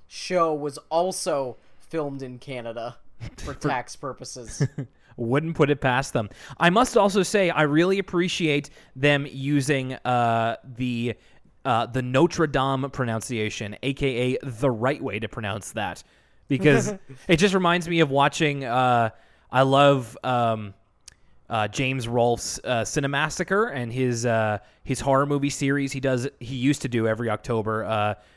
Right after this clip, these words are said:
Speaker 2: Monster Madness, but he would get to, he did a couple of movies that were based on The Hunchback of Notre Dame, except he's got that very thick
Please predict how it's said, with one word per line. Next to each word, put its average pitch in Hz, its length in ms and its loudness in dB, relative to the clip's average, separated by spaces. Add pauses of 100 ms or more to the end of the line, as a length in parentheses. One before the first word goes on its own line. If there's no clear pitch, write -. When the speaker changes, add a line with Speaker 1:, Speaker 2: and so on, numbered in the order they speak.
Speaker 2:
Monster 120 340 -2
Madness, 127 500 0
but 139 240 2
he 131 160 2
would 139 140 4
get 175 200 0
to, 151 320 4 (240)
he 147 100 0
did 180 160 4
a 196 40 2
couple 165 320 2
of 135 80 0
movies 139 320 2
that 131 140 2
were 127 140 0 (380)
based 135 300 2
on 131 100 2
The 120 60 -2
Hunchback 131 420 -2
of 120 100 -8
Notre 127 220 -4
Dame, 127 320 0
except 131 360 -2
he's 131 140 -4
got 143 140 0
that 131 140 -2
very 131 320 4
thick - 460 -4